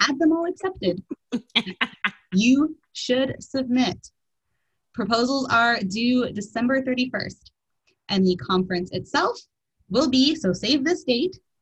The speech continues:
again, Onward and Upward, Building a Learning Center to Last, on February twenty-sixth, twenty twenty-one.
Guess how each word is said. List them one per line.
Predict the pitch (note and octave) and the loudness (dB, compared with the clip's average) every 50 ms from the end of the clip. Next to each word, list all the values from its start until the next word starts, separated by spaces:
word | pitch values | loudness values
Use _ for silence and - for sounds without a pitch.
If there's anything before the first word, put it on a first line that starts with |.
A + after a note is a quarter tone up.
| _ _ _ _ _ - | _ _ _ _ _ -8
again, | F#3+ G3 G#3+ G#3 F3+ D#3 - - - | -6 -2 0 2 2 0 0 -2 -2
Onward | F#3+ G#3+ A#3+ C4+ C#4+ C4+ | 0 2 2 2 2 2
and | B3 C4 | 2 2
Upward, | C4 C4 C4 C#4+ D4+ D#4+ E4+ F4+ F#4 - _ _ _ _ _ F#3 | 2 2 0 -2 -2 -2 -4 -6 -8 -12 _ _ _ _ _ -6
Building | E3 G3+ A3 A#3 - C#4 D4 D4 | -4 -2 -2 0 0 0 2 2
a | |
Learning | D4 C#4 C4+ C4+ C#4+ C#4+ | 2 0 0 0 0 0
Center | C4+ D4+ C#4 C#4 C#4+ | 0 -2 -4 -4 -4
to | C#4+ - D4 | -4 -4 -4
Last, | B3+ A#3+ A#3 A#3+ C4 C#4+ C#4 - - | -4 -2 -2 -4 -4 -6 -8 -10 -8
on | - F3+ F3 F#3 F3+ - - | -4 -2 -2 -4 -4 -6 -6
February | A3 A3 A3 A#3+ B3+ C#4 D4 D4 D#4 D#4+ D#4+ D#4+ | -6 -4 -4 -2 -4 -2 -2 -2 -2 -2 -4 -4
twenty-sixth, | - - G3+ F3+ F3+ F3+ - C#4+ D#4+ - - - _ _ _ _ _ _ _ _ _ _ - | -4 -4 -4 -2 -4 -4 -4 -6 -6 -6 -8 -12 _ _ _ _ _ _ _ _ _ _ -16
twenty | - - A3 A#3+ A#3 C4+ C4 C4+ C#4 - - _ | -10 -8 -8 -6 -4 -4 -4 -4 -4 -8 -12 _
twenty-one. | - F#3+ G3 F#3+ - A3+ A3 F#3+ D#3+ D3+ - - - - - | -6 -6 -6 -4 -6 -6 -8 -6 -6 -6 -6 -8 -8 -10 -12